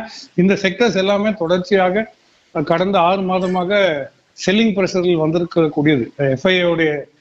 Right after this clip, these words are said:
ஆக்டிவிட்டி பேட்டர்ன் நீங்க எடுத்து பாத்தீங்கன்னா, அக்டோபர்ல இருந்து கண்டினியூஸா தொடர்ச்சியாக மாதா மாதம் இந்த செக்டர்ல வந்து கேஷ் செக்மெண்ட்ல வந்து வித்து, வித்து, வித்து, வித்து தான் இருக்கிறாங்க. So, அப்-, அப்படின்னா அவங்களுக்கு அதுல எக்ஸ்பெக்டேஷன் பெரிய அளவுல கிடையாது. ஆனா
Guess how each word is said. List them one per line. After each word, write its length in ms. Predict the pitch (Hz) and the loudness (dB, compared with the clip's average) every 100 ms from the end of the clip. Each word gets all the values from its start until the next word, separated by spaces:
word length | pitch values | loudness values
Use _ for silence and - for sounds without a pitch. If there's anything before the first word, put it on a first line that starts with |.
| _ _ | _ _
ஆக்டிவிட்டி 480 | 147 175 214 196 185 160 | -4 -2 0 0 0 0
பேட்டர்ன் 320 | 156 170 170 | 0 0 0
நீங்க 200 | 156 143 | 0 -2
எடுத்து 180 | 143 156 | -2 -4
பாத்தீங்கன்னா, 500 | 135 120 117 120 175 - - | -4 -8 -10 -6 -6 -6 -4
அக்டோபர்ல 460 | 131 190 185 190 | -2 0 2 2
இருந்து 260 | 175 170 196 | 2 2 0
கண்டினியூஸா 580 | 156 151 185 190 175 147 | -2 0 2 2 2 -2
தொடர்ச்சியாக 680 | 113 139 185 - 190 175 202 - - _ _ | 0 2 0 0 0 0 -2 -6 -20 _ _
மாதா 520 | 117 139 165 185 208 | 0 4 4 4 2
மாதம் 500 | 208 190 185 220 247 - | 0 -2 -2 -2 -6 -8
இந்த 260 | 180 175 170 | -2 0 0
செக்டர்ல 400 | 180 170 185 175 | -2 -2 0 0
வந்து 220 | 165 165 175 | 0 0 0
கேஷ் 240 | 170 170 175 | 0 0 -4
செக்மெண்ட்ல 380 | 156 147 143 | -6 -4 -2
வந்து 180 | 139 170 | 0 2
வித்து, 340 | 151 147 180 165 | 0 0 0 -2
வித்து, 340 | 156 - 160 | -2 0 0
வித்து, 220 | 156 - | 0 0
வித்து 240 | 151 143 151 | -2 0 0
தான் 120 | 175 | 2
இருக்கிறாங்க. 420 | 156 143 147 113 - _ - _ | 0 -2 -4 -4 -10 _ -20 _
So, 140 | - 180 | -2 -2
அப்-, 180 | 180 | -2
அப்படின்னா 260 | 180 165 202 | -6 -4 0
அவங்களுக்கு 420 | 226 202 208 196 | 0 0 -2 0
அதுல 160 | 185 175 | 0 -2
எக்ஸ்பெக்டேஷன் 540 | 170 208 185 180 190 | -2 -2 -2 -2 -2
பெரிய 200 | 165 160 | 0 2
அளவுல 180 | 160 151 | 0 -2
கிடையாது. 340 | 135 135 123 - | -4 -2 -2 -2
ஆனா 400 | 135 196 147 | 0 0 -2